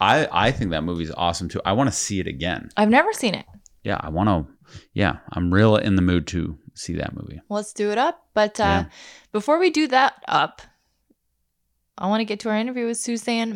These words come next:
Speaker 2: Mischke. I can say
Speaker 1: Let's
Speaker 2: that again,
Speaker 1: do it.
Speaker 2: Erica.
Speaker 1: No, no,
Speaker 2: <laughs>
Speaker 1: keep that. Do not. Keep
Speaker 2: Okay.
Speaker 1: that. Okay. Uh, but before we get to our interview with Suzanne Mischke,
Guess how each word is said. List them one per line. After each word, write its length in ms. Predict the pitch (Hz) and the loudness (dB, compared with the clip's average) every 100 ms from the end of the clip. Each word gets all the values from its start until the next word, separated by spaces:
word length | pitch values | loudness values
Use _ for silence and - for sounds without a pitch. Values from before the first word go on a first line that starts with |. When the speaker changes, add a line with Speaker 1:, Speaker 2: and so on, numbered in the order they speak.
| 208 | -4
Speaker 2:
Mischke. 580 | 294 - - 170 202 208 254 | -4 -6 -6 -6 -6 -8 -4
I 100 | 196 | -2
can 100 | 254 | -2
say 140 | 247 | -2
Speaker 1:
Let's 60 | 180 | -4
Speaker 2:
that 40 | 170 | -2
again, 180 | 160 | -4
Speaker 1:
do 60 | 151 | -4
it. 20 | |
Speaker 2:
Erica. 380 | 151 - 82 - | -6 -8 -8 -2
Speaker 1:
No, 180 | 151 190 | 4 6
no, 240 | 185 95 - | 6 4 0
Speaker 2:
<laughs> 120 | 285 | 2
Speaker 1:
keep 160 | 330 151 | 2 4
that. 300 | - 113 82 | 4 4 4
Do 120 | 110 110 | 4 6
not. 300 | 120 98 82 - - 254 | 8 6 4 -2 -2 4
Keep 180 | 135 180 | 4 6
Speaker 2:
Okay. 80 | |
Speaker 1:
that. 300 | 120 87 - - - - - - - | 4 4 2 -6 -20 -16 -12 -10 0
Okay. 280 | 98 76 - - _ _ _ _ _ _ - | 2 2 -2 -16 _ _ _ _ _ _ 0
Uh, 180 | 107 98 | 4 4
but 180 | 92 92 | 4 2
before 340 | 78 - 120 | 0 4 6
we 100 | 95 | 6
get 180 | 85 123 | 4 2
to 140 | - | 2
our 240 | 101 80 - | 2 2 -2
interview 400 | 90 80 - 71 | -4 -2 -2 -2
with 140 | 107 | -2
Suzanne 420 | - 78 71 65 65 | -2 -2 -2 0 0
Mischke, 560 | 67 69 - - 123 | 0 -2 -4 0 0